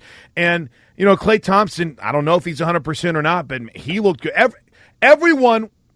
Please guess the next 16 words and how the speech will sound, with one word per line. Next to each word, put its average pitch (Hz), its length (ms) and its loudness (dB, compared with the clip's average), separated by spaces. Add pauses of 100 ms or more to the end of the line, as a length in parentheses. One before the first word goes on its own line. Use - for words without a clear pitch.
(140)
of 196 160 2
the 185 100 6
Golden 226 380 4
State 208 400 -2
stars 170 680 2
looked 165 320 -8
good, 170 200 0
even 170 240 -4
when 170 120 -4
their 151 100 -2
stat 160 380 -4
line 156 300 -4
didn't. 107 300 -6
Gra-, 156 280 -4
Draymond 202 500 -2
Green 175 320 -4